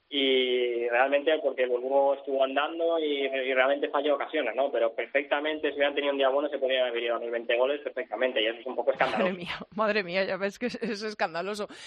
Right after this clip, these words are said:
Speaker 2: Eh, el resto de favoritos, porque poco hay que decir de Olympique de Lyon y Wolfsburgo, y sobre todo en una primera jornada que, eh, como tú dices, hay una diferencia de nivel escandalosa.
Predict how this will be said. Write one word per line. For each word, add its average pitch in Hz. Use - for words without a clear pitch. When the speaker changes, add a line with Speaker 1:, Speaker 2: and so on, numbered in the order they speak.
Speaker 2:
Eh, 233
el 233
resto 254
de 262
favoritos, 247
porque 208
poco 214
hay 226
que 226
decir 214
de 208
Olympique 208
de 208
Lyon 208
y 202
Wolfsburgo, 202
y 202
sobre 190
todo 202
en 196
una 190
primera 208
jornada 220
que, 156
eh, 160
como 165
tú 185
dices, 185
hay 185
una 185
diferencia 190
de 185
nivel 180
escandalosa. 208